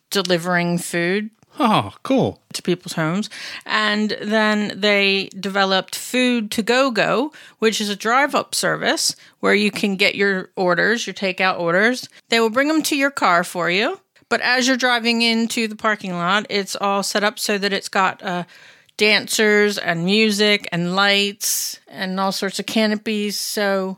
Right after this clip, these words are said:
Speaker 2: Wow. So you don't wanna be driving up with your kids on the way back through a dri-, through the drive-through?
Speaker 1: The owner says there is absolutely no nudity, and he wanted to keep it that way so that people could share about it on Instagram, and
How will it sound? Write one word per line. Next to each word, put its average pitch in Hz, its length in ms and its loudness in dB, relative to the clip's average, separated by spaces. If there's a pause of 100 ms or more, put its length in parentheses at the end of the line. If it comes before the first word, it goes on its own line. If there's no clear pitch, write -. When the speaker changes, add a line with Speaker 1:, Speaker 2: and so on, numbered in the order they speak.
Speaker 2:
Wow. 123 320 2 (200)
So - 160 0
you 139 80 4
don't 170 100 2
wanna 165 120 4
be 143 80 4
driving 139 320 0
up 143 100 -2
with 123 100 -2
your 123 60 2
kids 143 280 0
on 120 120 2
the 113 60 0
way 113 140 2
back 113 360 -2
through 123 180 0
a 113 40 2
dri-, 120 220 0
through 120 200 0
the 113 60 0
drive-through? 120 540 0 (320)
Speaker 1:
The 208 200 0
owner 220 280 2
says 208 300 -2
there 202 160 2
is 196 120 0
absolutely 196 540 -2
no 208 320 4
nudity, 208 800 0
and 196 140 0
he 202 40 0
wanted 208 360 0
to 196 80 -8
keep 202 340 -6
it 190 220 -2
that 165 200 0
way 170 260 -2
so 185 300 -4
that 190 240 -2
people 208 240 -4
could 202 180 -8
share 202 280 2
about 196 260 2
it 196 100 0
on 196 160 2
Instagram, 180 1040 0
and 175 360 0